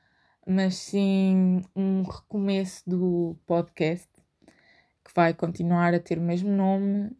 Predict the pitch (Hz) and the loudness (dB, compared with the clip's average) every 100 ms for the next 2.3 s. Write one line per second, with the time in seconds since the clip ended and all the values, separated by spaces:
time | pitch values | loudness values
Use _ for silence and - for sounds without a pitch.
0 | - 165 160 160 156 160 160 180 160 165 | -8 -4 -2 -2 -4 -6 -8 -10 -6 -4
1 | 165 175 180 175 170 170 170 165 - 175 | -2 -4 -2 0 2 2 0 -2 0 2
2 | 165 165 165 | 2 -2 -4